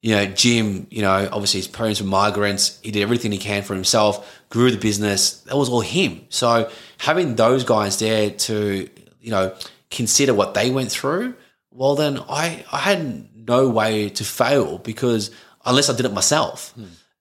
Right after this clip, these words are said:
Speaker 1: I, I was only gonna fail if I didn't listen
Speaker 2: Yeah.
Speaker 1: and, and, and, and, um, kind of respect what they went through, because really,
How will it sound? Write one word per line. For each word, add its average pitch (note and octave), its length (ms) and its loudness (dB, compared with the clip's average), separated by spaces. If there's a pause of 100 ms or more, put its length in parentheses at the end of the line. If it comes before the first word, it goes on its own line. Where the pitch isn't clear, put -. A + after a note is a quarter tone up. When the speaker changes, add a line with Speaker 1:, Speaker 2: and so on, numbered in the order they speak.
(340)
Speaker 1:
I, B2 480 -4
I C3+ 120 4
was C#3+ 160 4
only D3+ 240 2
gonna C3 120 2
fail A#2+ 320 4
if A2+ 100 -2
I A#2 60 2
didn't A#2 240 -2
listen A#2 480 2
Speaker 2:
Yeah. F#2 100 -8
Speaker 1:
and, A2 320 -2
and, G#2 300 -4 (360)
and, A2 440 -2
and, G2+ 300 -4
um, G2+ 260 -2
kind A#2+ 140 -2
of G#2+ 60 -2
respect - 420 2
what G2+ 120 -4
they A#2+ 180 2
went B2+ 220 -2
through, E2+ 320 -6
because G#2+ 460 -2
really, A#2 540 0